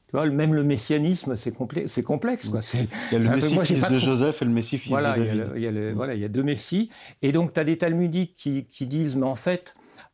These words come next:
Speaker 1: euh, l'interdit ne s'impose plus parce que nous sommes dans les temps messianiques. Tu vois, Dieu,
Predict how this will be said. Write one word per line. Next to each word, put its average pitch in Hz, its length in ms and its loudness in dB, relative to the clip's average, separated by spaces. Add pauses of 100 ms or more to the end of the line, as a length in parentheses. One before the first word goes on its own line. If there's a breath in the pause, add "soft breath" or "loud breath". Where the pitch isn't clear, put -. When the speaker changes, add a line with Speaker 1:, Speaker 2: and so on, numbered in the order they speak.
(120)
Speaker 1:
euh, 127 400 0
l'interdit 139 920 -2
ne 123 220 0
s'impose 123 400 -4
plus 208 120 -4
parce - 140 -6
que 139 80 0
nous 127 160 2
sommes 208 320 0
dans 131 120 -2
les 120 140 -2
temps 127 140 -4
messianiques. 113 640 -4 (120)
Tu 104 80 -12
vois, 120 120 -2
Dieu, 131 400 2